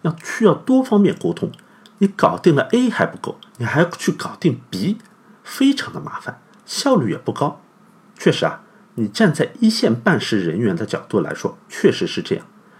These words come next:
但是如果你站在一个上市集团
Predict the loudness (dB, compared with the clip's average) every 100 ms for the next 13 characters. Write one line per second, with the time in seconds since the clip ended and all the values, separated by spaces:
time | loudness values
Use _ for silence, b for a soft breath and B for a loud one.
0 | b b 2 4 4 2 4 4 2 2
1 | 0 2 0 -2 -4 0 2 2 0 -6
2 | -6 -4 -6 -4 -4 -4